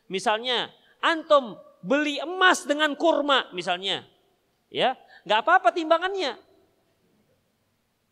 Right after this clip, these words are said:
Dia beli emas dengan kurma, emasnya hanya sepuluh gram, kurmanya tiga ton misalnya, begitu kejadiannya. Ya, nggak masalah karena lain jenis. Kalau dia sudah jalan jenis, syarat pertamanya yaitu harus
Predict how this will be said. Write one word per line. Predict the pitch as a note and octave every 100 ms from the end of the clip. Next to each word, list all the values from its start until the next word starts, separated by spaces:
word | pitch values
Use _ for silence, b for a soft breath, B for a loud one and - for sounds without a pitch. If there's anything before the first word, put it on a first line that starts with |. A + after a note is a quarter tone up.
| _ _ _ _ _ _ _ _ _
Dia | F#3+ D4+
beli | D#4+ C#4+
emas | D#4 E4
dengan | D4+ D4+
kurma, | C#4+ D#4+ D#4+ D4 A3+ - _ -
emasnya | C#4 D4 D4 D4+
hanya | D4 D4+
sepuluh | C4+ D4+ D4
gram, | D4 D#4+ A3+ -
kurmanya | E4+ D4+ B3+ C#4+
tiga | E4 C#4+ C#4+
ton | D#4 C4+
misalnya, | G3+ G3+ F#3+
begitu | E3+ D#3 D3+
kejadiannya. | D3+ D3 B2+ A2 _ _ _ _ _ _ _ _
Ya, | - B2+ _ F#3
nggak | A#3+
masalah | C#4 F#4+ F4+
karena | C4+ F#3+ A#3+ A3
lain | A#3+ B3+
jenis. | C4 C4 G#3+ - - _ _ _ _ _ B B B _
Kalau | C#4+ F4 A#4 G4
dia | F4+
sudah | E4+ D#4
jalan | D4+ D4+ C#4+
jenis, | C4 A3 C#4 D#4 - - -
syarat | - C4 C4+
pertamanya | C4+ C4 C4 B3+ B3+ B3+ D#4
yaitu | C#4 A3+ A3
harus | F3+ G3 B3+ -